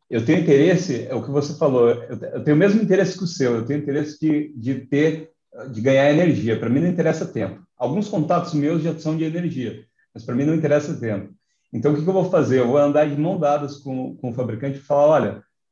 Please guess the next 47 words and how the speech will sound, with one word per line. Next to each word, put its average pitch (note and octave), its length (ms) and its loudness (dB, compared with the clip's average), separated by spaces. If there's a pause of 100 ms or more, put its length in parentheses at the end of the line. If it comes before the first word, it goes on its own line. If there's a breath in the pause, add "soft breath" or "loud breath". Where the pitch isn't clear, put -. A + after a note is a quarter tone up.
(240)
tem C#3+ 120 0
um D3+ 100 4
problema D#3+ 460 2
que - 100 -10
pode D#3+ 220 2
acontecer D#3+ 340 -2
na D#3 120 -2
tua E3 180 -6
turbina, B2+ 600 -4
olha D3+ 200 0
aqui, B2+ 500 -6 (160)
ou C3 180 -2
olha D#3 260 2
ali." C#3 500 -4 (280)
E C3+ 100 -4
daí D#3 360 2
a D#3 80 -2
gente E3 580 -6
trabalha D3 500 -2
junto D#3+ 320 -8
também C#3+ 240 -4
pra D#3 200 -2
pegar C#3+ 400 -4
soluções. B2+ 640 -6
Pô, C#3+ 380 -6 (200)
conseguir C3 400 -4
uma F3+ 160 0
solução, D3+ 460 -4
conseguir D3 340 -6
melhorar D3+ 360 2
uma C#3 140 -2
curva C#3+ 160 -6
de B2 60 -6
potência, A#2+ 600 -8 (200)
vamos D3+ 280 0
dividir D#3 380 2
o F3 60 -2
ganho. D3+ 420 -2 (360)
É, A#2 200 0
e C#3+ 120 2
assim F3 320 -2
você F3 240 -4
vai D#3 160 0
estimulando F3 760 -4
também D#3+ 640 -4
esse, D#3+ 560 -4
esse, D#3 680 -4